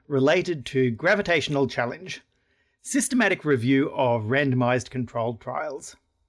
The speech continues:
It's published in the British Medical Journal, which is a very respectable journal, in two thousand and three. Uh, the authors are Gordon Smith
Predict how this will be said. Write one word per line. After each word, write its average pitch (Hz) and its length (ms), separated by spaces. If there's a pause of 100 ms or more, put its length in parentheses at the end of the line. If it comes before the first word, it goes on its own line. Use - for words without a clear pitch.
(260)
It's 170 240
published 226 420
in 156 260
the 135 80
British 180 260
Medical 170 320
Journal, 202 440
which 143 220
is 131 220
a 123 220
very 143 340
respectable 123 560
journal, 202 440 (540)
in 139 280
two 151 180
thousand 131 340
and 131 140
three. 226 380 (380)
Uh, 147 220
the 135 180
authors 220 580
are 131 440
Gordon 185 420
Smith - 460